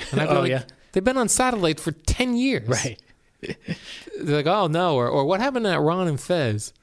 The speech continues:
Speaker 1: I'm like, "Been on satellite for
Speaker 2: Right.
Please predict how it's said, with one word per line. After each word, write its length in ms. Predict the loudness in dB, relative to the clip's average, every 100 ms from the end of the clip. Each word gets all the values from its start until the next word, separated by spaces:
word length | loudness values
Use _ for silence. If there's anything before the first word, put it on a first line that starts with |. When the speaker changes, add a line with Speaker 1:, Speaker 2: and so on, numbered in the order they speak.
| _ -20 -6
Speaker 1:
I'm 60 | -4
like, 140 | -4 -8 -20 _ _ -10
"Been 160 | -4 -2
on 140 | 0
satellite 500 | 2 0 0 -2 -4
for 380 | -4 -4 -4 -6 _ _ 0
Speaker 2:
Right. 280 | 2 2